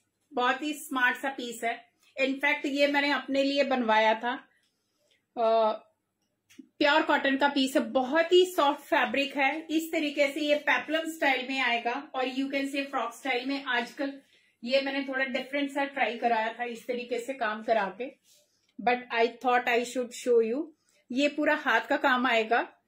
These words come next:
मेरे tailor ने ही किया था। And इस तरीके से sleeves आएंगी।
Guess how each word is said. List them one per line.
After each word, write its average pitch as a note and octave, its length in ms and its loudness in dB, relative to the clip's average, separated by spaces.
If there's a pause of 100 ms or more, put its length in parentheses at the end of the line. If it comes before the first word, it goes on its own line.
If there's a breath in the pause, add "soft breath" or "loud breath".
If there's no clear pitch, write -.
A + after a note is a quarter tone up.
मेरे B3 280 2
tailor B3 360 4
ने C4+ 60 -2
ही C4 140 -2
किया A3+ 300 2
था। A#3+ 340 -6 (480 soft breath)
And B3 240 0 (360)
इस D#4 220 -8
तरीके C#4 320 -2
से C4 160 -4
sleeves A#3 420 -8
आएंगी। A3 520 -4